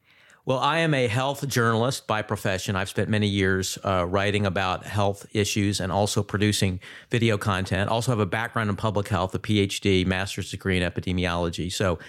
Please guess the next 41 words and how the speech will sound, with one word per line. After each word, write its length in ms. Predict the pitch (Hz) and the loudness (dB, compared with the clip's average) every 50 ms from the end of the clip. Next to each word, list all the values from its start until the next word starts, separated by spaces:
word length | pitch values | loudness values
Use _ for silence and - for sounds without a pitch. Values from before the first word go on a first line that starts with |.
| - - - - _ - | -20 -20 -20 -16 _ -6
uh, 220 | - 90 90 87 - | -4 -2 -2 -2 0
what 180 | 107 107 104 | 0 0 0
I 100 | 98 98 | 0 0
do 240 | 98 95 113 120 113 | 0 0 2 2 2
is 80 | 107 101 | 2 0
to 100 | - - | -2 -6
try 200 | - - 107 98 | -4 -4 -2 -2
to 60 | 98 | 0
look 320 | 95 98 110 139 160 - 156 | 0 0 2 2 2 0 -2
at 80 | - | -2
the 80 | - 131 | -2 0
research 560 | 120 139 165 185 - - 104 82 64 - - | 2 2 2 2 0 0 -2 -2 -2 0 0
using 380 | 113 113 92 104 110 104 101 98 | 0 2 2 2 2 4 4 2
the 120 | 92 87 | 2 0
training 320 | - - 120 113 113 107 | 0 -2 -2 0 2 2
I 140 | 101 95 95 | 0 0 0
have 320 | 101 104 95 95 92 95 - - - - - | 0 0 0 -2 -2 -4 -8 -16 -20 -20 -14
to 100 | - - | -8 -6
actually 220 | 117 113 - - 107 | -6 -4 0 0 0
look 280 | 92 92 123 151 151 | 0 0 0 0 0
at 60 | 160 - | -2 -2
the 80 | 147 | -2
studies 500 | 131 - - 123 104 98 90 98 98 95 - | -2 -2 0 0 0 0 0 0 -2 -2 -2
to 120 | - 98 | -2 -2
help 260 | 92 117 123 131 - | 0 0 -2 -2 -2
people 260 | - 131 123 - 110 | 0 0 0 0 0
understand 560 | 110 107 104 107 - - 113 101 101 98 95 - - - - - - | 0 0 0 -2 -2 0 0 2 2 2 0 -4 -8 -16 -20 -8 -2
what's 320 | 104 110 135 151 - - | 0 0 0 0 -2 -4
true, 340 | - - 135 120 117 117 110 | -2 0 2 4 4 4 4
what's 340 | 98 101 110 123 123 - - | 4 4 2 2 0 0 0
not 260 | 123 110 107 107 - | 0 0 0 0 -2
true, 280 | - - 113 104 107 104 | 0 2 4 4 4 4
what's 240 | 95 104 117 - | 4 2 0 0
believable, 580 | - - 110 92 107 113 107 95 101 - 92 92 | -2 -2 0 2 2 2 2 2 0 0 -2 -2
what's 200 | 90 92 92 - | -2 -2 0 0
not 240 | 123 123 131 123 101 | 0 0 0 -2 -2
believable. 400 | 95 92 98 90 85 92 104 98 | 0 0 0 0 0 -2 -4 -4
Because 240 | 95 - 123 107 110 | -2 0 2 2 2
as 120 | 113 104 | 2 2
we 120 | 110 113 | 2 2
know, 320 | 131 175 220 233 185 156 | 4 4 4 4 2 2